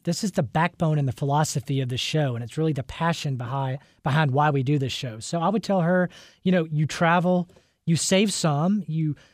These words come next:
maybe you quit your job or you slow down or you change your mindset to, again, "I'm retired while I work." Take that mindset. So do the things you enjoy, but still be a good steward of money. Um, you know, you do wanna save some because, you know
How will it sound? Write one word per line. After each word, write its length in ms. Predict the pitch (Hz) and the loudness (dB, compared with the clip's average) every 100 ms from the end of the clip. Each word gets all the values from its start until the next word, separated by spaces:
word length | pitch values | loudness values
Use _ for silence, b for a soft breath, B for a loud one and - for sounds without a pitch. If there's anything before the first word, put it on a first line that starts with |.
| b _ | b _
maybe 220 | 147 165 | 0 2
you 100 | 220 | 2
quit 240 | 190 220 214 | 2 0 0
your 100 | 196 | 0
job 360 | 175 185 202 | 2 2 2
or 40 | 147 | 2
you 140 | 143 | 0
slow 320 | 135 - 180 | -2 0 2
down 300 | 185 202 208 | 4 4 2
or 20 | 151 | 2
you 140 | 143 | -2
change 400 | - 185 190 165 | 0 2 2 2
your 100 | 170 | 2
mindset 560 | 160 160 190 - 143 131 | 2 2 0 0 -4 -2
to, 160 | 151 | -2
again, 260 | 147 208 147 | 0 0 0
"I'm 180 | 127 143 | 0 -2
retired 560 | 139 175 190 143 170 b b b _ | -2 -2 0 0 -2 b b b _
while 200 | - 110 | -14 -6
I 60 | 131 | 0
work." 460 | 156 214 196 - - _ - | 2 2 2 -2 -16 _ -2
Take 220 | 202 214 | -2 2
that 140 | 214 | 0
mindset. 540 | 160 143 139 - 131 127 | 0 0 -2 -4 -8 -4
So 240 | 180 170 B B B | 0 0 B B B
do 100 | 190 | 0
the 100 | 240 | 2
things 280 | 226 220 208 | 2 2 4
you 80 | 202 | 4
enjoy, 320 | 190 147 151 | 4 4 2
but 100 | 175 | 0
still 220 | - 240 | -2 0
be 140 | 226 220 | 2 2
a 40 | |
good 240 | 151 165 147 | 2 0 -2
steward 320 | - 156 143 | -2 0 0
of 100 | 123 | -4
money. 300 | 123 131 175 b b b b - | -4 -4 -4 b b b b 0
Um, 260 | 156 147 | 2 2
you 60 | 160 | 2
know, 80 | 170 | 4
you 220 | 165 175 | 2 2
do 160 | 160 | 2
wanna 200 | 220 202 | 4 4
save 320 | 160 - 160 139 | 2 2 2 2
some 300 | - 147 196 | 0 0 0
because, 380 | 202 190 - | 0 0 0
you 60 | 185 | 0
know 200 | 175 160 | -2 -2